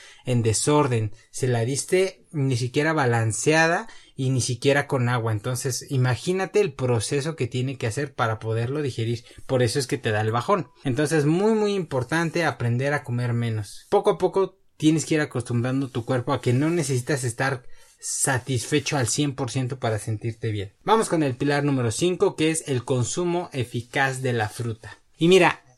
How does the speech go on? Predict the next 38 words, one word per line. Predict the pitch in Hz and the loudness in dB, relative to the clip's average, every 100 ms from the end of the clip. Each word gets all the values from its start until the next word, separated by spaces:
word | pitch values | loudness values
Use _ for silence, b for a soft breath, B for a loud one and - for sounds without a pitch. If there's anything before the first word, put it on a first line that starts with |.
| _ _ 190 | _ _ 0
uno | 226 254 | 2 4
pensaría | 190 143 151 165 156 | 4 4 2 2 0
que | 135 | 0
comer | 131 147 131 | 0 2 0
fruta | - 147 127 135 135 - | 0 0 2 -2 -2 -2
en | 120 113 113 | -4 -2 -4
cualquier | 104 120 117 147 143 127 | -2 -4 -2 0 0 0
parte | - 131 127 | -4 -4 -2
del | 127 113 | -2 -2
día | 113 131 123 | -2 -2 -2
está | - 127 | -2 -2
bien, | 120 147 175 - | 0 0 0 -2
pero | 131 117 120 | 0 2 2
no. | 139 214 208 - B B B B - | 2 0 -2 -4 B B B B 2
Realmente, | 160 208 233 202 185 160 175 | 4 6 4 2 2 2 0
si | 170 127 | -2 -2
quieres | 160 170 | 0 0
sacarle | 156 123 143 143 117 | -2 0 0 2 0
todo | - - 226 240 | -2 4 6 8
el | 185 | 4
provecho | - 127 123 143 - | 2 0 2 0 0
a | 135 | 0
la | 107 | -2
fruta, | - 143 160 139 135 190 _ _ - | 0 0 2 0 0 -4 _ _ 6
esta | 170 170 156 | 6 6 2
se | 160 147 | 4 4
debe | 143 143 | 4 4
comer | 131 127 135 - | 0 0 -2 0
en | 127 123 | 2 4
ayunas. | 120 113 170 151 110 - - b b b b | 4 6 6 6 2 -6 -16 b b b b
Ahora, | 127 135 107 - | 2 2 2 2
¿por | 151 143 | 2 4
qué | 214 | 2
en | 220 | 2
ayunas? | 208 185 190 120 104 - | 2 2 2 0 -2 -8
Pues | - 113 | -2 0
mira, | 131 135 104 | 2 0 0
resulta | 110 151 - 254 - 147 165 | 0 0 0 -2 0 0 0